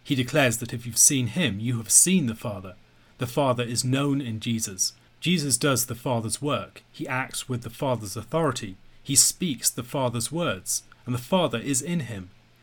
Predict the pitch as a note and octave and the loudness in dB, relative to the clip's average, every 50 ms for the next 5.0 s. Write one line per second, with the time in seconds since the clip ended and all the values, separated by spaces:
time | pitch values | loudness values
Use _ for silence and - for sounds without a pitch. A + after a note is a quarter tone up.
0 | - - D3 C3+ - G3 F#3+ G#3 A#3+ A#3 - - E3 D#3 D3 D3 D#3 F3+ F#3+ F#3+ | -10 -8 -8 0 4 4 6 6 6 4 2 0 -2 0 2 2 2 2 2 0
1 | - - - D3 A2 G2+ G2 G2 G2 G2 - _ B2+ C3+ C3+ C#3 C3+ B2 B2+ C3+ | -4 -2 -2 -2 0 0 -2 -6 -12 -14 -12 _ -4 -2 -2 0 0 0 0 2
2 | C#3+ D#3 D#3+ D3 D3 - - - B2+ A#2 A2 G#2+ A2 - C3+ C3 B2+ A#2+ A#2+ D#3 | 2 0 0 -2 -6 -6 -4 -2 0 0 0 -2 -4 -6 -4 -4 -2 -2 -2 -2
3 | E3+ D#3 A2+ - F#2+ F#2+ - - - - _ _ _ _ - A#2+ A#2+ A#2+ B2 D3 | -2 -2 -2 -4 -4 -4 -4 -6 -6 -8 _ _ _ _ -6 -4 -4 -2 0 2
4 | F#3 F#3+ F#3 - A2 G2 G#2 A#2+ C3 A#2+ - - B2+ A#2 C#3+ E3 D#3 A2+ F#2 F#2 | 2 4 2 2 -2 -4 -6 -4 -4 -4 -2 -2 -4 -2 -2 -2 -2 -2 -4 -6